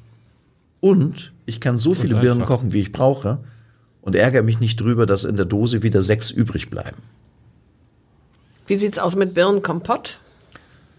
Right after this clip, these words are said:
Speaker 1: Selten gemacht, selten gegessen, wüsste ich aber, dass ich dabei gehen würde.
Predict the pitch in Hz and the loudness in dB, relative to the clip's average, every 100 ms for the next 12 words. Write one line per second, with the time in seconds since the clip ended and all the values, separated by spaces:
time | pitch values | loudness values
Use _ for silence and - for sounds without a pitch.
0 | _ _ _ _ _ _ _ _ 120 113 | _ _ _ _ _ _ _ _ -6 0
1 | 147 160 170 139 120 117 185 - - - | 2 2 0 2 2 2 0 -4 -6 -4
2 | 120 139 156 131 113 120 120 170 196 220 | 2 2 2 -2 0 0 0 -2 -4 -6
3 | - - _ _ - 104 165 156 139 143 | -12 -20 _ _ -4 0 0 0 -4 0
4 | 127 131 120 123 123 110 95 95 78 76 | 2 2 0 -2 0 2 2 0 -2 -8
5 | 76 67 64 50 | -8 -8 -8 -8